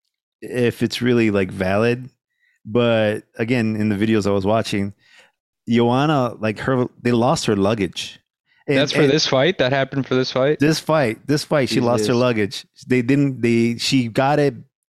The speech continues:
Speaker 1: I don't know, a couple days ago or something. Like, she, she went in, and then the last video, 'cause the first video was, like, I don't know when, but the first,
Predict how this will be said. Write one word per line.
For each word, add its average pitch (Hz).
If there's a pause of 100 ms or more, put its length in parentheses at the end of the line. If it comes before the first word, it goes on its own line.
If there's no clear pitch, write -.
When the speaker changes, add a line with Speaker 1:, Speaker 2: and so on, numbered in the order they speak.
(240)
Speaker 1:
I 117
don't 113
know, 104
a 98
couple 117
days 104
ago 98
or 92
something. 87
Like, 92
she, 131
she -
went 151
in, 147 (580)
and 113
then 120
the 117
last 127
video, 113
'cause 113
the 117
first 202
video 165
was, 113
like, 107
I 98
don't 101
know 92
when, 95
but - (680)
the 113
first, 135